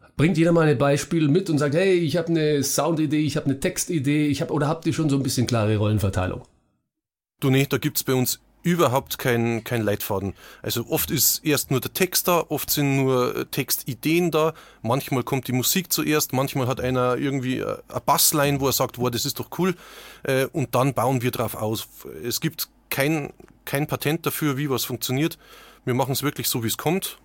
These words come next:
Speaker 2: und ja, so entstehen unsere Songs.
Speaker 1: Und aufgenommen wird bei dir im Hintergrund, wir sehen's, in deinem Studio und natürlich immer mit einem Flaschel Wein, oder?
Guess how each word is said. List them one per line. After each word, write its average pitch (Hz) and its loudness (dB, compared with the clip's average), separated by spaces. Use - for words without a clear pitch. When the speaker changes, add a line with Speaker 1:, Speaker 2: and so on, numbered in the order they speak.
Speaker 2:
und - -4
ja, 98 -2
so 117 -4
entstehen 117 -2
unsere 110 -4
Songs. - -10
Speaker 1:
Und 127 2
aufgenommen 156 4
wird 147 0
bei 123 2
dir 127 2
im 143 4
Hintergrund, 139 2
wir 117 2
sehen's, 143 2
in 113 0
deinem 135 2
Studio 151 2
und 165 2
natürlich 143 2
immer 131 4
mit 120 0
einem 113 2
Flaschel 107 0
Wein, 92 0
oder? 117 -2